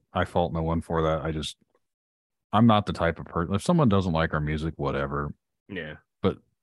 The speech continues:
Speaker 1: to talk shit about us and you guys because we used a click track, like, anyone that knows me knows I can be a hothead, <laughs> especially about a lot of shit, and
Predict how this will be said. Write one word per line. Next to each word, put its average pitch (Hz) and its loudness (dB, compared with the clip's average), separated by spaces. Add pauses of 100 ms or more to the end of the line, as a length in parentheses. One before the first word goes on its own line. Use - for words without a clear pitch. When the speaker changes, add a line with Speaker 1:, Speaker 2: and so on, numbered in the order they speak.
(420)
Speaker 1:
to - -16
talk 90 0
shit 87 -2
about 78 0
us 78 0
and 73 -4
you 78 -2
guys 80 0
because 78 -10
we 76 -6
used 76 -6
a 73 -10
click - -8
track, 76 -4
like, - -12 (760)
anyone 101 6
that 80 -2
knows 80 0
me 80 -2
knows 80 0
I 76 0
can 80 -6
be 80 -2
a 73 0
hothead, 87 -2 (240)
<laughs> - -16
especially - -2
about 82 2
a 80 -2
lot 80 0
of 80 -4
shit, 82 -4
and 73 -6